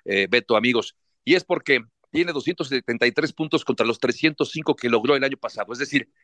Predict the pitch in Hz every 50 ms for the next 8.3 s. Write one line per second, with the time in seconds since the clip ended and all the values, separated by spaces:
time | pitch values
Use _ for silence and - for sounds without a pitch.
0 | _ _ - 180 175 - - 160 156 147 139 139 143 127 - - 113 - - 110
1 | 104 - 127 160 156 - - - - - - - - - 113 120 139 135 - 113
2 | - - 131 117 - 113 - - 107 113 120 - 131 127 - - 143 147 151 139
3 | - _ _ _ _ - 233 214 - 226 208 131 156 160 - - - 175 156 -
4 | 131 - - - 110 107 - 110 - - 139 135 - 110 - - 120 110 98 113
5 | 110 117 170 208 226 202 185 196 202 - 170 143 127 - 175 160 135 117 - _
6 | _ 113 110 107 107 101 101 - - _ - 107 101 98 - _ - - - -
7 | - 120 127 143 151 123 127 107 117 117 135 139 127 123 - - 139 - 123 120
8 | 131 135 135 - 147 -